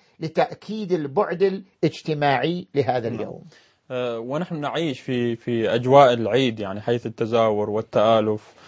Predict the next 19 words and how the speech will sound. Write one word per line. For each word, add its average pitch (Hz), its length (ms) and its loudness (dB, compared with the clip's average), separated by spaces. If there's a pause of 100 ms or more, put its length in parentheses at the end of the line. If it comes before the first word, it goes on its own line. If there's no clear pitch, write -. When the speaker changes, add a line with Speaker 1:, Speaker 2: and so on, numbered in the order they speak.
(240)
Speaker 2:
فلو 117 520 6
بينتم 135 480 4
الآثار 123 400 4
المادية 117 640 4
والمعنوية 110 680 4
لصلة 120 400 4
الأرحام، 113 500 0
وخصوصًا 156 500 4
في 135 180 -2
مثل، 131 380 0
آه، 104 120 4
مناسبة 107 500 -2 (100)
العيد. 104 320 -6 (180)
Speaker 1:
نعم، 101 200 -12 (560)
يستحب 185 540 0
يوم 175 320 6
العيد 165 580 -2 (140)
صلة 180 420 -4
الأرحام. 107 580 -10